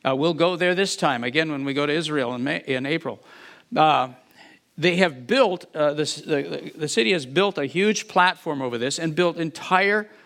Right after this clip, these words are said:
uh, buildings and structures over it. It's such a valuable thing. You know, you don't, you don't, you aren't gonna damage that. So they built this whole platform, and then all of the city is above it.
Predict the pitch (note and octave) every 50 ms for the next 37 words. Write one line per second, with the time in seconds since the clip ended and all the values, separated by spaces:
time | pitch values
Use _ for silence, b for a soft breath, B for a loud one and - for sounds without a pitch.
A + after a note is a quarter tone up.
0 | B B - D3+ C3+ B2+ A#2+ - D3 C#3+ C#3+ C#3 F3+ F#3 G3 G3 G3+ G3+ G#3 F#3+
1 | - - E3+ D3+ - - F#3 E3+ E3+ - - - D#3+ D3+ C#3+ - - D#3+ E3 F3
2 | D3+ B2 A2+ F2+ - - _ - - G2 - - E3+ D#3 - D3+ C3+ D3+ E3+ E3+
3 | F#3+ G3 F#3+ F3+ D#3+ D3 C#3+ C3+ - C3+ A#2+ A#2+ C3 D3 C#3+ C#3 C#3 C#3 D3 D#3
4 | D3+ D3 - C3 C#3 C#3+ D#3+ D3+ C#3 - D3 D3 C#3+ D#3+ D#3 D3 C#3+ C3+ D#3 D#3+
5 | F3 E3+ D#3+ B2 C3 B2+ C3 C3+ - - D#3 C#3 C#3 C3+ C#3 D#3+ D#3 - D3+ C#3
6 | - - F3 F3+ G3 - - E3+ E3 D#3 - E3+ E3 D#3+ D3+ C#3+ D3 C#3 C3+ D3
7 | E3 F#3 G3 F#3+ E3 D3 D3+ D3+ D#3 B B B B - - - A3 A3 A#3 G3+
8 | E3+ C#3 D#3 C#3+ E3+ A3+ B3+ G#3 F#3+ F#3 - B